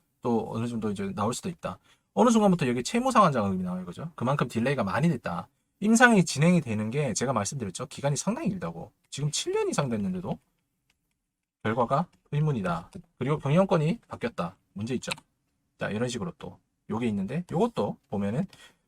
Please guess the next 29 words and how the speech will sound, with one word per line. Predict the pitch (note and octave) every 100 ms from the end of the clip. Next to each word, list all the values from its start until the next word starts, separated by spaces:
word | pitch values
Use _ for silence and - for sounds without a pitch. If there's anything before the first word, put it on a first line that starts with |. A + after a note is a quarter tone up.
| -
뭐 | F#2+ F#2 -
채무 | - F3+ F3+
상환 | D#3+ A#2
자금. | F#2 E2 E2 _ -
그 | - F#3
돌려막기로 | E3 G#3+ C4+ - F3
계속 | C#3 A#2+
버티는 | A2 G2+ C3+ G2+
거예요, | E2 - _ -
결론은. | F#2+ F2+ F2 _ _ _ _ _
시총 | G#3+ G#3+ A3
삼 | G#3+
조였던 | G#3 F#3 C#3+
헬릭 | D3 D#3
스미스 | - A#2+ - F2
단돈 | - A2+ D3 D#3+
오십억의 | G#2+ A2+ C#3 B2+
경영권 | C3 A#2+ A#2
팔렸다. | A#2+ E3 D#3+ F#2 G#2 - -
주가 | - -
폭락에 | D#3+ B2 G#2
투자자들 | - E3+ E3+ B2
망연사실하다. | G2 F2 A2+ B2 A2 A2 A#2+ G2+ F2+ _ -
이게 | D#3 E3
오늘 | B2+ C3
기사더라고요. | A2+ G#2+ A2 G2+ F2 A2+ F3 _ - _ _ _ _ _ _ - _ _
투자자들은 | A3 B3 A3+ F3+
혼란에 | C#3+ F3 E3+
빠졌다. | A#2 A#2+ - F2+ -